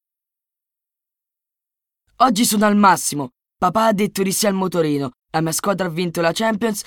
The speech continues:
e una certa ragazza ha accettato di venire al cinema con me stasera. E dai! Ma domani è tutto un altro giorno. Compito in classe di matematica, interrogazioni di storia e al pomeriggio recupero di latino.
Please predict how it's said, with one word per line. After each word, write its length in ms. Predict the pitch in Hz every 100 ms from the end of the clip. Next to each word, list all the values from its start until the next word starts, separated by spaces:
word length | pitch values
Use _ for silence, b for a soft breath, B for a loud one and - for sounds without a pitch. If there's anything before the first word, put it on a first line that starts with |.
| B
e 120 | - 156
una 280 | 156 156 147
certa 420 | 180 165 - 165
ragazza 520 | 170 208 220 - 220
ha 100 | 208
accettato 420 | 214 220 208 208
di 120 | 208
venire 280 | 202 208 202
al 80 | 190
cinema 320 | - 202 196
con 160 | 190 196
me 100 | 180
stasera. 560 | - 147 139 131 131 - _ _ _ _ _ _
E 180 | 185 208
dai! 680 | 170 202 175 165 151 147 - _ _ _ _ _ _ -
Ma 100 | 156
domani 360 | 165 185 175
è 100 | 160 -
tutto 340 | - 180 -
un 80 | 170
altro 260 | 170 151 151
giorno. 480 | 143 135 131 127 135 _ _ _ _
Compito 380 | 190 180 190 202
in 80 | 190
classe 300 | 208 208 202
di 120 | 196
matematica, 680 | 190 190 196 190 180 175
interrogazioni 600 | 185 180 196 196 196 202 196
di 100 | 185
storia 500 | - 185 175 151 135 B B
e 80 | 196
al 80 |
pomeriggio 680 | 196 208 220 247 226 190 202
recupero 460 | 196 185 196 196 190
di 140 | 180
latino. 540 | 160 - 139 135 135